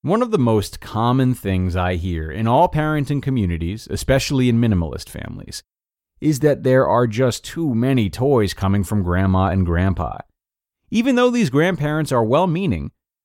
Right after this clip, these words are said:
the amount of toy clutter can be overwhelming for moms and dads. Trying to keep the house clean is one thing, but it also seems the more toys your kids have, the less they actually play with them.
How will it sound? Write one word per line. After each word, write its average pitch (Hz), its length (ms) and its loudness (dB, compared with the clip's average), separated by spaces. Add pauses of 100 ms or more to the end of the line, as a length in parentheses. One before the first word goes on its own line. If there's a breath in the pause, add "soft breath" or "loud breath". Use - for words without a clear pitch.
(140)
the 139 140 2
amount 175 280 2
of - 140 -6
toy 196 300 2
clutter 185 340 0
can 156 240 0
be 147 160 -2
overwhelming 139 800 2
for 104 140 2
moms 87 420 2
and 85 140 -2
dads. 80 440 -8 (560)
Trying 151 240 2
to 135 60 -2
keep 165 180 -2
the 127 100 2
house 139 200 2
clean 156 320 2
is 120 160 2
one 135 220 0
thing, - 320 -14 (340)
but 113 180 -2
it 117 120 -4
also 147 340 2
seems 135 520 -4
the 107 100 -6
more 135 220 2
toys 156 360 -2
your 127 100 -2
kids 120 220 -4
have, 175 500 -2
the 117 120 -4
less 160 180 -2
they 139 160 -4
actually 156 540 -4
play 415 240 -6
with 127 160 -4
them. 67 240 -8